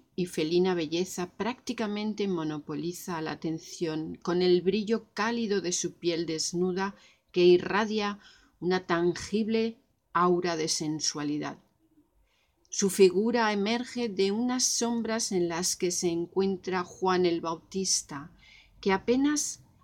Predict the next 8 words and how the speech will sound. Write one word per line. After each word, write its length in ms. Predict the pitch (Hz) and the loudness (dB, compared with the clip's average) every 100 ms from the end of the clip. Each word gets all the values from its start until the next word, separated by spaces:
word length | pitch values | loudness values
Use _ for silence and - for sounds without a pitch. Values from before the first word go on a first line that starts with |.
| - | -8
hace 240 | 226 220 | -4 -2
patente 540 | 208 202 226 240 226 214 | -2 -4 -2 -2 -2 -4
su 160 | 202 | -6
presencia 760 | 180 180 202 220 226 240 247 247 - - _ | -6 -4 -2 -4 -6 -8 -8 -10 -18 -20 _
enarbolando 920 | 185 190 180 175 185 190 220 226 226 | 4 4 4 2 2 2 2 0 0
tímidamente 1040 | - _ 247 254 208 175 160 156 156 151 156 | -4 _ 0 2 2 0 -2 -4 -6 -6 -6
una 260 | 151 147 | -6 -8
cruz. 560 | - 151 147 - - | -10 -12 -12 -16 -20